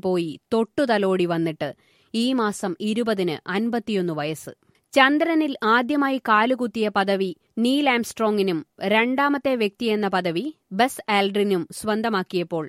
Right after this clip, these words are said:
മൂന്നാമനാകേണ്ടി വന്നതിനാൽ മാത്രം പൊതുവിജ്ഞാന പുസ്തകങ്ങളിൽ പലപ്പോഴും പേരില്ലാതെ വന്ന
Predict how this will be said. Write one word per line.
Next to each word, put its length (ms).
മൂന്നാമനാകേണ്ടി 880
വന്നതിനാൽ 540
മാത്രം 460
പൊതുവിജ്ഞാന 640
പുസ്തകങ്ങളിൽ 680
പലപ്പോഴും 640
പേരില്ലാതെ 720
വന്ന 240